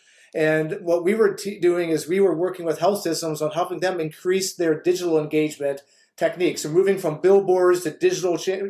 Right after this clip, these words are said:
digital marketing so they can be much more efficient at, at acquiring patients. And in that world, we were doing a hundred percent digital, but only twenty percent of folks that were interacting digitally with the health system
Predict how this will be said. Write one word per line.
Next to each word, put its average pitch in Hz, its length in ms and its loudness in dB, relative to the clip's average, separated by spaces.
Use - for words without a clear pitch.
digital 175 340 0
marketing 160 460 0
so 151 120 -6
they 151 180 2
can 151 100 -8
be 147 80 -16
much 160 180 -6
more 156 240 -4
efficient 156 340 -6
at, 135 200 -2
at 143 300 -4
acquiring 151 600 0
patients. 147 640 -4
And 190 220 2
in 190 160 -6
that 262 200 -2
world, 208 480 2
we 190 100 -4
were 208 120 -2
doing 196 180 -2
a 165 140 -10
hundred 208 180 -4
percent 220 320 -2
digital, 175 560 2
but 185 120 -4
only 208 260 -2
twenty 226 420 -4
percent 214 460 -2
of 165 240 0
folks 180 240 -2
that 185 140 -2
were 165 100 -2
interacting 185 640 -2
digitally 190 540 0
with 156 100 -4
the 156 80 -2
health 226 220 2
system 160 440 -2